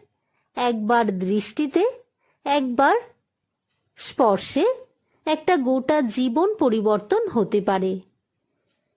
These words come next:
নরেন্দ্রনাথের পিতা হঠাৎ মারা যান। এরপর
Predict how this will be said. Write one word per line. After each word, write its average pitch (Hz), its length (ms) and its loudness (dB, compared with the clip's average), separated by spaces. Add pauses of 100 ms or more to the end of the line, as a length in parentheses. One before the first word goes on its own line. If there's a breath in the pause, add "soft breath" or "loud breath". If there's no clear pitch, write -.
(280)
নরেন্দ্রনাথের 339 920 0
পিতা 254 440 0 (880)
হঠাৎ 330 600 0
মারা 202 280 0
যান। 190 440 -2 (640)
এরপর 226 520 0